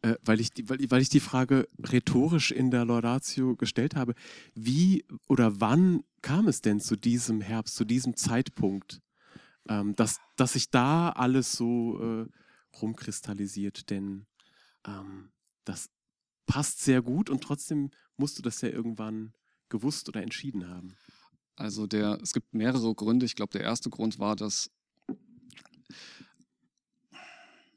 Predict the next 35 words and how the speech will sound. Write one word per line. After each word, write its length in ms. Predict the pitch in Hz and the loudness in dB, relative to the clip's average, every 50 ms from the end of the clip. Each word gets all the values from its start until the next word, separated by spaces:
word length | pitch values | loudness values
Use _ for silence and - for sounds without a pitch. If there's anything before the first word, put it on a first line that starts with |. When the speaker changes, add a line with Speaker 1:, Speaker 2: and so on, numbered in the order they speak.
| _ _ _ - | _ _ _ -6
Speaker 2:
dass 160 | 120 113 - | -2 0 2
Wenzel 240 | 117 120 127 139 127 | 4 4 4 4 4
zu 140 | - 127 120 | 2 2 2
diesem 220 | 120 120 127 120 | 4 4 2 2
Zeitpunkt 420 | - - 110 113 - 135 123 - | 4 4 2 2 2 0 0 0
zum 100 | - - | 0 -2
ersten 300 | 110 110 120 113 - - | -2 -2 -2 0 0 2
Mal 100 | 120 110 | 2 2
in 80 | 110 110 | 2 2
seinem 220 | 104 110 110 110 | 2 2 2 2
Leben 480 | 107 107 110 110 110 107 110 107 104 - _ - - _ _ _ _ _ _ - | 4 4 2 2 2 2 0 0 -2 -4 _ -20 -20 _ _ _ _ _ _ -2
arbeiten 400 | 127 147 160 127 - - 113 - | 0 2 2 2 2 0 0 0
gehen 180 | 113 110 110 | 2 2 4
musste, 300 | 110 110 107 - 110 107 | 4 2 2 0 0 0
wie 60 | 113 | 0
andere 260 | - 107 120 120 113 107 | 2 2 2 2 2 2
Leute 240 | 110 113 107 113 | 2 2 0 0
auch. 260 | - 110 104 - - - _ _ _ _ _ _ _ _ _ _ _ _ _ _ _ _ - | -2 -4 -4 -6 -8 -14 _ _ _ _ _ _ _ _ _ _ _ _ _ _ _ _ -2
Und 100 | 117 113 | 2 4
allein 240 | 113 113 113 113 117 | 4 4 4 4 2
das 220 | 117 131 - - | 2 0 0 0
hat 120 | 113 - | -2 -2
mich 120 | - 107 - | -4 -4 -4
schon 240 | - 113 104 107 101 | 0 0 2 2 2
sehr 140 | 110 107 | 2 2
interessiert. 580 | 107 104 - 110 101 - - 101 101 - - - _ _ _ _ - - _ _ _ _ _ _ _ _ _ _ _ _ _ _ - - _ _ | 0 0 -4 -4 -4 -4 -4 -4 -6 -8 -10 -14 _ _ _ _ -20 -20 _ _ _ _ _ _ _ _ _ _ _ _ _ _ -20 -20 _ _
Und 140 | - - 101 | -10 -6 -2
ruckzuck 520 | 107 131 - - - - 143 143 - - - | -2 -2 -2 -2 0 2 2 2 0 -2 -4
kamen 260 | - 117 113 113 110 | 0 2 2 2 2
so 180 | 101 120 143 | 2 2 0
viele 300 | - - 143 123 120 - | 0 2 0 0 2 0
andere 600 | - 110 123 151 156 131 110 117 113 110 104 110 - | 0 2 4 4 4 4 4 2 -2 -2 -2 -4 -4
ganz 220 | - 117 113 - | -2 -2 -2 0
wichtige 380 | 123 123 120 - 120 104 113 98 | 0 -2 -2 -2 -2 -2 -4 -4
Punkte 560 | - - 135 143 147 - 110 110 113 117 117 | -2 0 0 0 0 0 -2 -2 -2 -2 -6